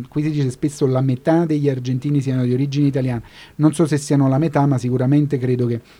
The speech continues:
parlando di svariati milioni, non ci allontaniamo dalla verità. Quindi, se consideriamo questi numeri, ehm, direi che il prenota online funziona bene, ma è evidente che ci possono essere delle, dei momenti di,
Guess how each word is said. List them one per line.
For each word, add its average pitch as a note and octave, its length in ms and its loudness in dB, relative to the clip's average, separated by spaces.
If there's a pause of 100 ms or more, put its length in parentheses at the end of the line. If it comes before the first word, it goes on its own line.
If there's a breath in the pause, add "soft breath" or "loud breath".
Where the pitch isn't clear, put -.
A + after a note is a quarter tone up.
(380 soft breath)
parlando D3 460 2
di C#3+ 120 -2
svariati C3+ 540 -2
milioni, C3+ 680 2
non C3+ 600 0
ci - 140 -4
allontaniamo C3 640 0
dalla B2+ 240 -2
verità. A#2+ 400 -4 (380 loud breath)
Quindi, D#3 200 2
se C3 160 -2
consideriamo D3 640 0
questi C#3 420 -4
numeri, D3 500 2 (340 loud breath)
ehm, A#2+ 800 -2
direi C3 280 0
che C3 80 -6
il B2 100 -2
prenota D#3 460 0
online C#3 600 0
funziona C#3+ 500 -2
bene, C#3+ 340 0
ma B2+ 240 -2
è C3 40 0
evidente C3 480 0
che A2+ 120 -6
ci - 160 -8
possono B2 420 -6
essere B2 440 -6
delle, A#2 320 -8 (280 soft breath)
dei A#2 280 -4
momenti C#3 560 0
di, B2+ 180 -4